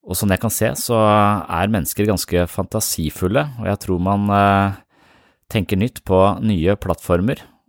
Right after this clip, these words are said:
og det synes jeg er, eh, ganske fascinerende. Kona mi hadde akkurat, eh, bursdag. Den feira sammen med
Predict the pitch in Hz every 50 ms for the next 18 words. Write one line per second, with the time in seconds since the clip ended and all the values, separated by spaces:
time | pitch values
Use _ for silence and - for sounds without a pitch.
0 | _ _ - 90 92 95 104 - - 92 - - 98 85 82 90 95 95 95 92
1 | 101 98 - - 92 - 95 - - 107 101 90 82 76 76 87 117 143 - _
2 | _ - - _ - - - _ _ _ - - 120 104 90 76 80 95 107 117
3 | 107 101 95 - - 107 104 - - 110 104 98 98 98 95 95 85 - - -
4 | 143 - - _ _ - 90 90 95 101 107 - - 104 87 80 78 82 85 92
5 | 101 104 98 101 - - 90 82 85 90 90 90 90 90 90